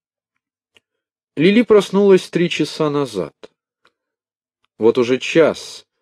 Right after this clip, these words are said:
перенеся часть своего сознания в тело ястреба, она летала в поднебесье, взмывала ввысь, подхваченная ветром,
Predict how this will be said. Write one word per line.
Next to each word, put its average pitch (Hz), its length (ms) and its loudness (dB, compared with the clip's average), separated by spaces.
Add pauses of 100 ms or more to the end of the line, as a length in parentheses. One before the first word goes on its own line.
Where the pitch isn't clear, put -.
(400)
перенеся 104 520 0
часть 107 260 0
своего 95 300 0
сознания 101 640 -4
в - 140 -16
тело 101 360 0
ястреба, 98 680 -2 (640)
она 131 180 -2
летала 175 400 4
в - 120 -8
поднебесье, 113 920 -2
взмывала 95 680 0 (120)
ввысь, 135 340 -4
подхваченная 87 760 -4
ветром, 127 500 -2